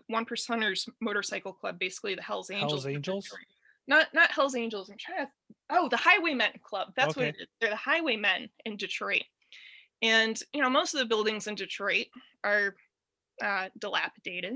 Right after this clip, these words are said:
Speaker 1: <laughs>
Speaker 2: Mm.
Speaker 1: I guess you could say,
Speaker 2: <laughs>
Speaker 1: or at least in my time growing up there, it's, I think it's a little bit different now. Um, and this building was just painted completely black and had this really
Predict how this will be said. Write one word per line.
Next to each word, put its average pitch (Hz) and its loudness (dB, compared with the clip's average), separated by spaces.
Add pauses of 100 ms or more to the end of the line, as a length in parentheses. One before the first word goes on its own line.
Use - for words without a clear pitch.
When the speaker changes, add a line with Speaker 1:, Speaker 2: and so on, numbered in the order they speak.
Speaker 1:
<laughs> - -4
Speaker 2:
Mm. 320 6
Speaker 1:
I 269 10
guess - 4
you 302 4
could 202 2
say, 208 0
Speaker 2:
<laughs> 196 2
Speaker 1:
or 277 10
at 170 8
least 330 4
in 247 4
my 330 10
time 254 2
growing 208 2
up - -4
there, 196 4
it's, - -8
I 220 2
think 233 -2
it's - -4
a - -8
little 254 -2
bit 226 -2
different 240 -4
now. 202 -2 (480)
Um, 214 2
and 220 -2
this 220 -2
building 269 -2
was 214 -4
just - -12
painted 214 -8
completely 220 -8 (240)
black 220 0
and 214 -10
had 208 -6
this 175 -8
really 208 -2